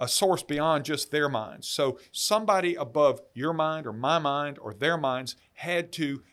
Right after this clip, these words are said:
design the framework upon which the culture would be built upon, and so they knew that to be God. And see, if you have, by the way, if you have a transcendent authority that writes the rules,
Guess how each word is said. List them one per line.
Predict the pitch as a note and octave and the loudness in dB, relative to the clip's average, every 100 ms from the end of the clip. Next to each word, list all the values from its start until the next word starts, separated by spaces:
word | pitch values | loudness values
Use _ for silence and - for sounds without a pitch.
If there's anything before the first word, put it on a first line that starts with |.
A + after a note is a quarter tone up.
| _ | _
design | C3+ B2+ D3+ D3+ C3+ | -6 -2 -2 -2 -4
the | |
framework | A2 - D#3+ F3 D#3+ A#2 G#2+ A#2+ - _ - | -8 -2 0 0 -2 -2 -4 -8 -16 _ -16
upon | - C3+ A#2+ A2+ | -8 -4 -4 -4
which | B2 B2 - | -6 -4 -10
the | A#2 | -10
culture | - - D3+ C#3 | -10 -6 -4 -4
would | A#2+ A2+ | -6 -6
be | A#2+ | -10
built | G#2+ D3+ G#3+ | -6 -4 -4
upon, | G3 - A#2+ C3 - - | -6 -6 -4 -4 -8 -20
and | - B2 | -16 -12
so | - D3+ C3 C#3 F3+ - _ | -8 -4 -2 -2 -6 -12 _
they | G#2+ D3 | -4 -2
knew | G3+ E3+ | -2 -4
that | D3+ A#2+ C#3 - | -2 0 -2 -4
to | E3+ | -8
be | C#3 B2 C#3+ - F3 | -4 -4 -6 -10 -2
God. | G#3+ C4+ C#3 - _ _ _ _ _ _ _ _ _ _ _ _ - | 2 2 0 -4 _ _ _ _ _ _ _ _ _ _ _ _ -10
And | D#3 | -4
see, | - F#3 | 0 0
if | E3+ G3 | -2 -4
you | |
have, | E3+ A#3 - | -4 -4 -4
by | F#3+ G#3+ | -2 -2
the | |
way, | D3 A2+ | -2 -4
if | - | -4
you | |
have | C#3+ A#3+ | -6 -6
a | B3 | -6
transcendent | - F#3+ D3 - F#3+ F3+ C#3 C#3+ - _ _ - | -6 -6 -6 -4 -4 -2 -4 -6 -12 _ _ -8
authority | B2+ - F#3+ A3 G3+ C#3+ C#3 B2 | -8 4 8 8 8 4 0 -4
that | A#2+ C#3+ | -4 -6
writes | C#3+ D3 F3 E3+ - | 0 2 2 2 -2
the | C3+ | 0
rules, | B2 E3+ F#3 F#3+ - - | 2 4 4 0 -4 -8